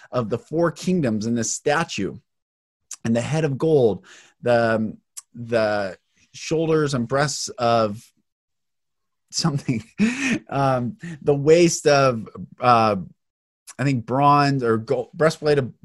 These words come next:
bronze, uh, waist of, um, iron, and then feet of iron and clay. So we are in Rome. The f-, feet of iron and clay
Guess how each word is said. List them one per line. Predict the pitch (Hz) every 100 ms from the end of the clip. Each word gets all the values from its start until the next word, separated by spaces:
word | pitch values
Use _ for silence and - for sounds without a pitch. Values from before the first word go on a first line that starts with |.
| _
bronze, | 123 123 123 123 113 117 - _ _ _
uh, | - 113
waist | 113 139 143 - -
of, | 113 113 113 107 104 - _
um, | 101 95 95 90 92 - _ _ _ - - -
iron, | 123 127 123 117
and | 117 113
then | 107
feet | 101 - 139 117
of | 107
iron | 110 110 104
and |
clay. | - 156 95
So | 98 131
we | 135 175
are | 160
in | 135
Rome. | 139 147 139 131 113 - 98
The | 127 123
f-, | - - 110
feet | - 180
of | 143
iron | 135 120
and | 113 -
clay | 160 110